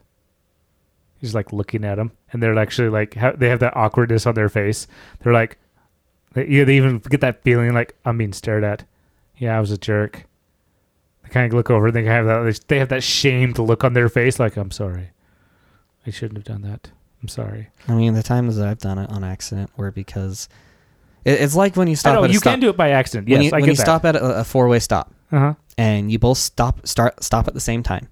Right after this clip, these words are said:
Speaker 1: Yep.
Speaker 2: Or you're not sure that you did. You thought the other person stopped first, and then, like, on your right side at least, 'cause it goes
Speaker 1: Yeah.
Speaker 2: right. But in reality, you stopped first, and so they're waiting for you,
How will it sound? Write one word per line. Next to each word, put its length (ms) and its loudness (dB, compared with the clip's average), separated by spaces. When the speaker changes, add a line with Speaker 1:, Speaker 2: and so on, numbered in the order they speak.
Speaker 1:
Yep. 260 -4
Speaker 2:
Or 460 4
you're 160 -2
not 160 -2
sure 280 2
that 160 0
you 120 -2
did. 280 2
You 80 0
thought 200 0
the 100 0
other 120 2
person 320 -2
stopped 240 0
first, 460 0
and 180 2
then, 380 0
like, 160 2
on 120 2
your 120 4
right 180 2
side 200 0
at 60 -2
least, 220 -2
'cause 160 -2
it 140 -12
goes 400 -2
Speaker 1:
Yeah. 160 4
Speaker 2:
right. 320 2
But 280 2
in 140 2
reality, 340 6
you 120 0
stopped 320 2
first, 500 -2
and 120 2
so 160 2
they're 140 4
waiting 200 4
for 140 -10
you, 360 2